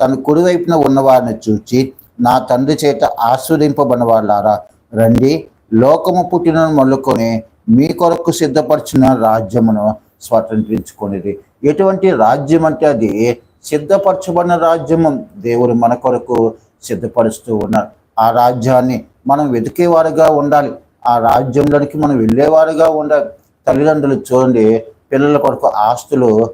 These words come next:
ఇల్లులు సిద్ధపరుస్తూ ఉంటారు. "అవి మాకు వద్దు" అంటే ఆయన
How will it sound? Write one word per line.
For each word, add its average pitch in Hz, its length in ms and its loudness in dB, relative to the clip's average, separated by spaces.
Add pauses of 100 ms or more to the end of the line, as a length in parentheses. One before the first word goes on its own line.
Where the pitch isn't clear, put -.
(240)
ఇల్లులు 151 420 2
సిద్ధపరుస్తూ 127 720 -6
ఉంటారు. 113 340 0 (260)
"అవి 143 140 2
మాకు 147 280 0
వద్దు" 151 240 0
అంటే 190 500 0 (280)
ఆయన 151 320 0